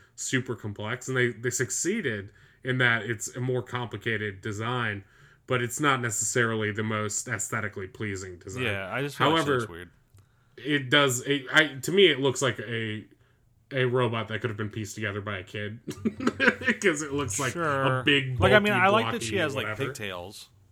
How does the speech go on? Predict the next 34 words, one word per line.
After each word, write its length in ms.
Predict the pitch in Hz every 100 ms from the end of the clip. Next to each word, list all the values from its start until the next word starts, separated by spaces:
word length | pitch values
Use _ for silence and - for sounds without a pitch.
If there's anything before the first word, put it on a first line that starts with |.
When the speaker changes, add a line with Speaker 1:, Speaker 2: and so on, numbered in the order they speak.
| -
Speaker 2:
Like, 100 | 113
I 60 | 127
think 120 | 131
that's 220 | 104 131
cool. 140 | - 95
Speaker 1:
She 100 | 147
does? 480 | 120 156 302 - - _ _ _ _
Speaker 2:
Yeah. 280 | 185 127 92 - _ -
Or 100 | 135
wait, 300 | 123 95 _
pigtails? 340 | 156 151 170
Am 60 | 139
I 40 |
saying 200 | 135 147 147
that 60 |
wrong? 220 | 143 151 139 -
The, 220 | 120 110
the, 160 | 113 104 - -
the, 60 | -
she 120 | 180
has 80 | 151
the 100 | 151
Wendy's 380 | 165 160 104
hair. 300 | 92 90 87 _ _ _ _ _ _ _
Um, 440 | 127 123 101 87 85 _ _ _
those 140 | 151 147
are 40 |
pigtails, 460 | - 117 123 131 131
right? 220 | 175 180 _ _ _ _ _ _ _ _
Speaker 1:
I 60 | 123
thought 180 | 185 185
those 180 | 170 123
were 80 |
tusks. 600 | 113 - 127 - - -